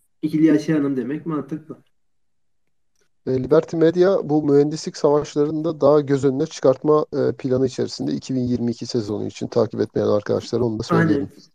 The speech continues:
Speaker 1: Finansal fi-, şeyler olacak. Finansal fair play gibi bir şey olacak futboldaki.
Speaker 2: Finansal fair play var zaten. E, mühendislik tarafını da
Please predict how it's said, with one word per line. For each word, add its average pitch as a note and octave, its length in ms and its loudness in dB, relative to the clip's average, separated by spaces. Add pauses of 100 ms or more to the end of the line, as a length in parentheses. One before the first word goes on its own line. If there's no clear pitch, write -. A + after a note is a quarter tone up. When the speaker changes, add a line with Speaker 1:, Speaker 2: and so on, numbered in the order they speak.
(140)
Speaker 1:
Finansal F3 640 2 (200)
fi-, E3 220 0
şeyler D#3 280 4
olacak. C3 260 0
Finansal E3+ 380 4
fair E3+ 320 6
play D#3+ 220 6
gibi D3 220 0
bir D3+ 60 -6
şey D#3 160 -2
olacak - 280 -6 (280)
futboldaki. - 640 -10 (720)
Speaker 2:
Finansal D3 380 6
fair D3+ 200 2
play D#3 240 4
var C#3 140 8
zaten. E3 560 0
E, D3 100 -2 (580)
mühendislik C3+ 500 2
tarafını D3+ 440 2
da G3 160 4